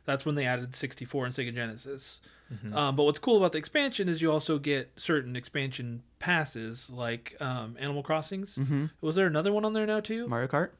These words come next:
Speaker 1: Mario Kart, the, yeah, the Booster Course Pass, which is, those are both twenty bucks on their own if you bought 'em once. So it seems, if you play any of those games, it seems like a good deal.
Speaker 3: Mm-hmm.
Speaker 1: Um, but now, yeah, they added Game Boy, which was added onto the basic pack,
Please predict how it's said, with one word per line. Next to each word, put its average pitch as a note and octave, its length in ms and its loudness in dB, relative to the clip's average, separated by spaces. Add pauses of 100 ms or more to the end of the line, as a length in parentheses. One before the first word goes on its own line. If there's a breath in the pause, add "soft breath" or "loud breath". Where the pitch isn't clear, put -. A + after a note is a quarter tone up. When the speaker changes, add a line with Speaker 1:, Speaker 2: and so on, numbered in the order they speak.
(140)
Speaker 1:
Mario D3+ 220 4
Kart, A#2 240 -4
the, C3+ 240 0
yeah, C3 260 2 (300 soft breath)
the D3 80 0
Booster C#3+ 320 0
Course B2+ 240 -2
Pass, B2 360 -2
which C3 220 -8
is, C3 180 -4
those G#3+ 220 6
are B3+ 60 2
both D3 180 4
twenty D3+ 180 -2
bucks C#3+ 400 -2 (220)
on D3 140 -2
their A#2+ 120 0
own D3 100 4
if C3+ 100 -2
you C3 60 -2
bought A#2 200 2
'em A2+ 100 -4
once. A#2 260 -4
So A#2 360 -4 (540 soft breath)
it - 60 -20
seems, C#3+ 260 -8 (100)
if C3 180 -2
you C#3+ 80 0
play C#3+ 220 2
any D#3 100 2
of C3 80 2
those A#2 200 -2
games, A#2+ 200 -6
it A2+ 80 -10
seems B2+ 200 -6
like A#2+ 160 -4
a B2 40 -6
good A#2 200 -4
deal. A#2 420 -4
Speaker 3:
Mm-hmm. C3+ 220 0 (420)
Speaker 1:
Um, A#2+ 440 -2 (120)
but C#3+ 160 2
now, D3 220 4
yeah, C#3 240 4
they D3+ 120 2
added C#3 260 2
Game D#3+ 200 0
Boy, D3 200 4
which C#3 240 0 (140)
was D3+ 200 4
added D3 180 8
onto C#3+ 180 2
the C3 100 -2
basic C#3 500 0
pack, C3+ 400 -2